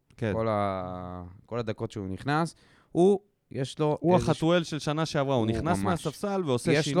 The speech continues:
Speaker 1: שינוי.
Speaker 2: רצון כל הזמן להשפיע על ה-, על המגרש, ואתה רואה גם את הכמות, אה, בעיטות שלו מחוץ לרחבה. זה שחקן שכל הזמן, כמו שאוהבים להגיד,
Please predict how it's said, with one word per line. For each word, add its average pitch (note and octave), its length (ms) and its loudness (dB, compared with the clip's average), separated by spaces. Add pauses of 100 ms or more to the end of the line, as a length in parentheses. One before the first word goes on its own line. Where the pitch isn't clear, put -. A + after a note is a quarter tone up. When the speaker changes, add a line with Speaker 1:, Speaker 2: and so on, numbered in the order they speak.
Speaker 1:
שינוי. F#3 200 2
Speaker 2:
רצון E3+ 360 -2 (140)
כל E3 300 -2
הזמן B2+ 360 -4
להשפיע A#2+ 520 -8
על G2+ 120 -8
ה-, F#2+ 340 -8
על G2 160 -10
המגרש, G2 520 -12
ואתה A2 180 -14
רואה A2+ 220 -8
גם F#3+ 160 -6
את E3 80 -10
הכמות, D#3 480 -8
אה, D#3+ 240 -2
בעיטות D3+ 300 -4
שלו D#3+ 160 -6
מחוץ D#3 320 -6
לרחבה. C#3+ 360 -4 (440)
זה G#2+ 80 -4
שחקן D#3 420 -6
שכל E3 480 -6
הזמן, E3 400 -4 (1000)
כמו A#2+ 120 -6
שאוהבים A#2+ 500 -4
להגיד, C#3 420 -6